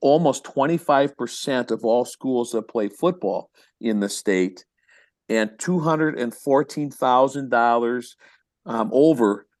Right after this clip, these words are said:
two hundred fourteen thousand dollars has been handed out with the grant. And one of the things that, that Dan is most proud of is the fact, not only are we doing this, but is the fact that, you know, he's not aware, and if anybody would be aware of it,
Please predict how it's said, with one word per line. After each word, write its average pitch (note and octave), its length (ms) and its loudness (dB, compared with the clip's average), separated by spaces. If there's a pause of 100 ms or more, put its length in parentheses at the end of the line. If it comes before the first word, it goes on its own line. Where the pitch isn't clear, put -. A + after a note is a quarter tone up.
(140)
two C3+ 140 -4
hundred A2 320 2
fourteen A2+ 420 -4
thousand G#2+ 520 0
dollars G2+ 560 0
has A#2+ 260 0
been A2 160 -8
handed A2 460 -4
out G2+ 180 2
with - 160 -10
the F#2+ 80 -10
grant. F#2+ 440 -6 (840)
And A#2+ 320 4
one D3 180 4
of E3 80 2
the C#3+ 100 4
things B2+ 340 -4
that, G#2 340 0
that G#2+ 240 2
Dan B2+ 280 -2
is B2 140 -4
most A#2+ 360 -6
proud C3+ 380 2
of F#2 300 0
is A2 220 -10
the A2 100 -8
fact, G#2+ 320 2
not B2+ 180 2
only B2+ 220 2
are A2 100 6
we G#2 160 -2
doing C3 380 -4
this, G2 240 -6 (400)
but - 260 4 (540)
is B2 100 -6
the C3 80 0
fact C3 380 2
that, A2+ 220 2 (360)
you B2+ 120 -12
know, G#2 260 -6 (160)
he's F3+ 320 0
not C3 240 2
aware, G2 420 0
and A#2 80 -6
if A2 120 -6
anybody C3+ 440 0
would C3+ 280 -2
be B2 140 -2
aware G2 360 -4
of F#2 160 -6
it, G2 140 -10